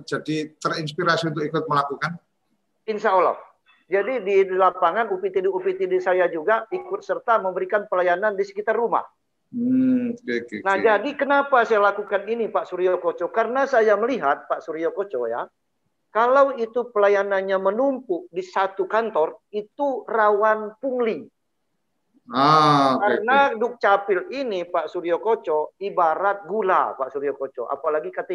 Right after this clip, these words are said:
Speaker 2: P. K T P itu ibarat gula Palu, gula Jawa.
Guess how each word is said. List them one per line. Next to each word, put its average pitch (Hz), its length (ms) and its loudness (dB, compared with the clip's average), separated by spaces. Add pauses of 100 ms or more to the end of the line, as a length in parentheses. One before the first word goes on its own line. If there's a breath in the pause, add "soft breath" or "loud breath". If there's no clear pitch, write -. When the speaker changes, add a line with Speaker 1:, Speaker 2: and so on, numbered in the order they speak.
Speaker 2:
P. - 80 -18 (880)
K - 80 -2
T 185 160 -2
P - 140 -4 (260)
itu 247 160 -8
ibarat 214 400 2
gula 226 320 2
Palu, 214 400 2
gula 185 240 0
Jawa. 185 480 2